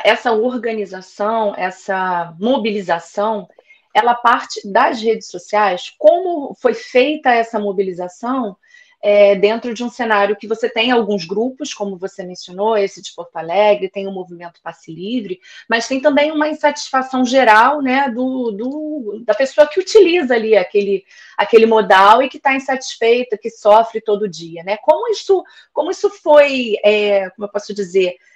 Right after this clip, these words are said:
amalgamado ali pra que essas pessoas fossem pra rua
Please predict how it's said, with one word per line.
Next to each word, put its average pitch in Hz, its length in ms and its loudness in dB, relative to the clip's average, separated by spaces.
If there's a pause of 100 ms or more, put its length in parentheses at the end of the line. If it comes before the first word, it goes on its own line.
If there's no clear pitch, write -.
(280)
amalgamado 233 960 6
ali 233 360 0
pra 269 120 0
que 262 80 -2
essas 254 280 -4
pessoas 240 480 -2
fossem 294 440 -2
pra 254 260 0
rua 233 460 -2